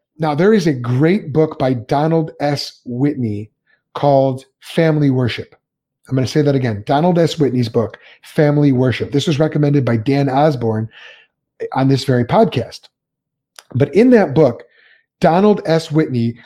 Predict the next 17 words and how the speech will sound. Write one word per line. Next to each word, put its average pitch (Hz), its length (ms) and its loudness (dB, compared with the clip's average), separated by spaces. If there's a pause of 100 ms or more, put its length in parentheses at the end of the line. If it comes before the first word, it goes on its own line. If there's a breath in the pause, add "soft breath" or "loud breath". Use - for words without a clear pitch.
identifies 160 540 2
three 226 460 2
essential - 520 -2
elements 120 600 -4 (840)
of 143 300 4
family 139 320 0
worship. 131 380 -2
And 117 100 -4
he, 120 160 -2
he 131 220 -2
says 175 280 0
that 143 140 -4
these 160 220 2
are 127 340 2 (220)
reading 185 400 2
the 196 80 4
word 117 460 0